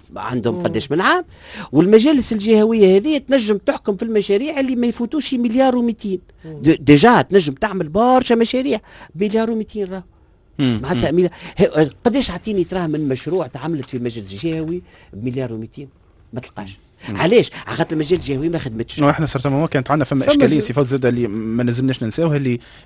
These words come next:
Speaker 3: كانت فما عندنا مبالغ مرصوده وما تمش الديبلوكاج على خاطر ما كانتش فما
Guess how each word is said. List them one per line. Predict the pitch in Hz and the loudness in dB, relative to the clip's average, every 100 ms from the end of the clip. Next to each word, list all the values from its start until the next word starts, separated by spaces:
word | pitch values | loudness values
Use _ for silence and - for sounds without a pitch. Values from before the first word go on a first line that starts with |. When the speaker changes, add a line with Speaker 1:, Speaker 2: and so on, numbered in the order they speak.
| - | -2
Speaker 3:
كانت | 143 131 | 0 0
فما | - 147 139 | 2 4 4
عندنا | 139 123 | 4 4
مبالغ | 123 123 131 117 110 | 4 4 2 0 -4
مرصوده | 113 - 139 143 190 285 - | -4 2 2 2 -2 -6 -12
وما | 113 113 | -6 -4
تمش | 113 190 160 123 | 0 0 0 -2
الديبلوكاج | 117 127 110 110 170 | -2 -2 -2 -2 -4
على | 135 | -4
خاطر | 123 127 131 | -6 -4 -2
ما | 127 | -2
كانتش | 143 - | -4 -6
فما | - 143 | -2 -2